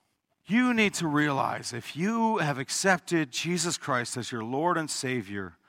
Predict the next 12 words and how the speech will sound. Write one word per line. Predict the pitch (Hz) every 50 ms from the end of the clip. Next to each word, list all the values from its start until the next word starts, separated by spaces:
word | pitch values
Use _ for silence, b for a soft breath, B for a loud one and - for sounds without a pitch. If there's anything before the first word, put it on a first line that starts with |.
| b b b b b b b
you | - 127 123
have | 117 131 127 107 98
the | 113 117
light | 113 120 135 139 151 160 151 147
living | 143 139 131 131 127
within | 117 113 - 139 160 165 151
you, | 127 113 110 104 98 92 - _ _ _ _ _ _ _ _ _ _ _ _ _ _
or | - 127
more | 131 131 156 190 220 220
so, | - - - 139 120 117 120
you | 110 104 151 175 180
are | 147 135 120 120